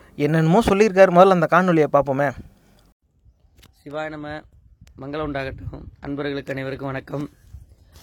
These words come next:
Speaker 2: ஒரு முக்கியமான விஷயம். ஆ, போன பன்னிரெண்டாவது மாசம், போன வருஷம்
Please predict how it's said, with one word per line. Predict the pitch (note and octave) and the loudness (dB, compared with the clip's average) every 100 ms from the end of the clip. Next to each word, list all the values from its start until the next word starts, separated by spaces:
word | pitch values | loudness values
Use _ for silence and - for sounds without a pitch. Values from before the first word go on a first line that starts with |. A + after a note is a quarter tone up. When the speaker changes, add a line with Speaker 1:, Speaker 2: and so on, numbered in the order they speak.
| - - _ | -20 -20 _
Speaker 2:
ஒரு | - D3 D3 C3+ | -6 -2 -2 -4
முக்கியமான | C3+ B2+ C#3+ C#3+ | -8 -10 -8 -6
விஷயம். | C3+ B2+ C#3+ C#3 D3+ _ _ _ _ _ _ _ _ _ _ _ _ _ - | -8 -10 -8 -8 -10 _ _ _ _ _ _ _ _ _ _ _ _ _ -12
ஆ, | C#3+ D3 D3 D3+ D3+ D3+ C#3+ | -8 -6 -6 -6 -6 -6 -8
போன | D3 D3+ D3 | -6 -6 -6
பன்னிரெண்டாவது | D3+ E3 F3+ E3+ D#3+ | -6 -4 -2 -2 -2
மாசம், | C#3+ C#3 C3+ - - | -6 -8 -10 -14 -14
போன | C#3+ C3+ | -10 -8
வருஷம் | C3 D#3+ | -8 -10